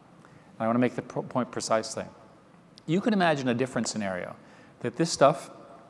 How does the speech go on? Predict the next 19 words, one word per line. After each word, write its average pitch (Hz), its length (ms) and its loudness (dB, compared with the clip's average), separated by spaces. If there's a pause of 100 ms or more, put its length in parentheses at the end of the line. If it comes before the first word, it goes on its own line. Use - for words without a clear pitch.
(160)
that 113 160 0
I'm 113 60 4
talking 131 160 4
about 120 160 4
now, 104 260 0
which 107 180 -4
again 104 240 -4
is 90 120 -8
completely 143 400 -2
in 131 80 0
the 117 120 2
open 117 280 0
and 95 140 -6
completely 135 360 -4
available 113 320 -2
to 110 160 -10
you, 90 200 -8 (580)
that 107 240 -8
the, 117 120 -8